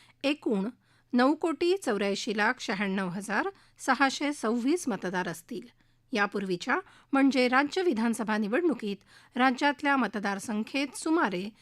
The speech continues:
चौदा लाख सत्तर हजार मतदारांची भर पडली आहे. त्र्यंबकेश्वर इथे होणाऱ्या सिंहस्थ कुंभमेळ्याच्या दृष्टीने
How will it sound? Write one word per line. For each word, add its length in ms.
चौदा 400
लाख 260
सत्तर 480
हजार 260
मतदारांची 680
भर 260
पडली 360
आहे. 420
त्र्यंबकेश्वर 680
इथे 200
होणाऱ्या 480
सिंहस्थ 560
कुंभमेळ्याच्या 720
दृष्टीने 600